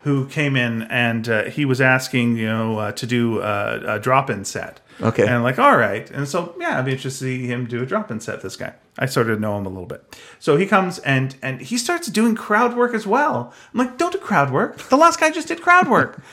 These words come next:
Speaker 1: You don't have to do crowd work. The only reason to do a drop-in fucking set
Speaker 2: Yeah.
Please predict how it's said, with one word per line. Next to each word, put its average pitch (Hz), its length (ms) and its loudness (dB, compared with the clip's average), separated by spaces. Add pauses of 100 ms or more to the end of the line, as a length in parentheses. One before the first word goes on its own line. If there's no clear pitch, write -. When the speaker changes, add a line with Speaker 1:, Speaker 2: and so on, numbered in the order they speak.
(120)
Speaker 1:
You 339 60 -4
don't 349 120 2
have 339 80 -6
to 302 120 4
do 208 60 -2
crowd 165 260 6
work. 170 280 0 (240)
The 196 200 2
only 320 140 6
reason 254 220 2
to 247 80 2
do 240 100 4
a 190 40 6
drop-in 226 520 4
fucking 135 480 0
set 95 380 -6
Speaker 2:
Yeah. 110 200 6